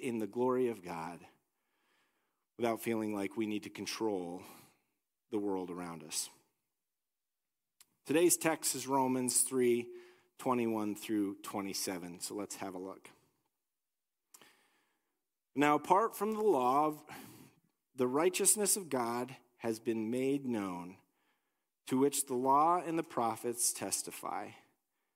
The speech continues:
This righteousness is given through faith in Jesus Christ to all who believe." There's no difference between Jew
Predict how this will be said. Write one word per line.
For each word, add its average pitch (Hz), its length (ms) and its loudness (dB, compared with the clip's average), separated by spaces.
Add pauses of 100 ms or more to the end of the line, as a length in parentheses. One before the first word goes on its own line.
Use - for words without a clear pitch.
(140)
This 156 300 0
righteousness 139 880 2 (240)
is 113 180 -2
given 113 540 -2
through 95 340 -4
faith 85 580 -12 (100)
in 85 180 -10
Jesus - 480 -6
Christ 82 500 -10
to - 140 -6 (120)
all 104 440 -4 (120)
who 87 300 -4
believe." 80 640 -12 (1900)
There's 135 220 4
no 170 220 6
difference 139 680 2
between 127 420 0
Jew 131 500 6